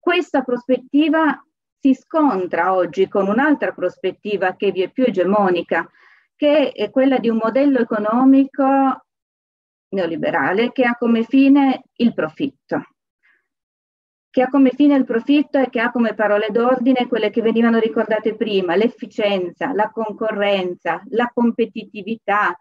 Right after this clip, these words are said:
l'efficacia, il ragionamen-, il, l'ottenimento di un risultato, sempre avendo come fine quello della massimizzazione del, del profitto.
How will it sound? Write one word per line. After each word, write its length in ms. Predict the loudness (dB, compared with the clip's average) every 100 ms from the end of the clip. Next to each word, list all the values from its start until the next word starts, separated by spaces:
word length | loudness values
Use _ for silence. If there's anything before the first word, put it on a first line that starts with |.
| _ _
l'efficacia, 1040 | -4 -2 -2 -6 -8 -4 -2 -2 -4 -6 -4
il 180 | 0 0
ragionamen-, 560 | 0 -4 -2 2 2 2
il, 200 | -2 -2 -4 -2
l'ottenimento 640 | -4 0 0 2 2 2
di 120 | 2 2
un 100 | 2
risultato, 1160 | 2 2 0 -6 -2 0 0 -2 -2 -4 -6 _ _ _ _ _ -6
sempre 680 | -4 -4 -2 0 -2 -4 _
avendo 520 | -6 -2 -2 0 -2 -2
come 240 | -4 -4
fine 380 | -6 -6 -4 -2
quello 260 | -2 0
della 220 | 0 0 0
massimizzazione 1080 | 0 -2 -4 -4 -4 -6 -4 -2 0 0 0
del, 480 | 0 0 -2 -2
del 200 | 0 -2
profitto. 580 | -4 -16 -14 -16 -16 _